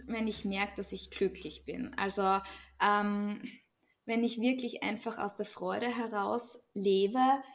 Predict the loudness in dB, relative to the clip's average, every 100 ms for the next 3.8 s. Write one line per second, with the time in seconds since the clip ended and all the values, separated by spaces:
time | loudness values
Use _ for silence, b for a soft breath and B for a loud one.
0 | B -6 -4 -2 0 0 -2 -2 2 4
1 | 4 0 -4 -6 0 2 4 4 2 -2
2 | -2 -2 -4 -6 -4 -4 -4 -8 -6 -4
3 | -4 -4 2 2 2 -4 -4 -4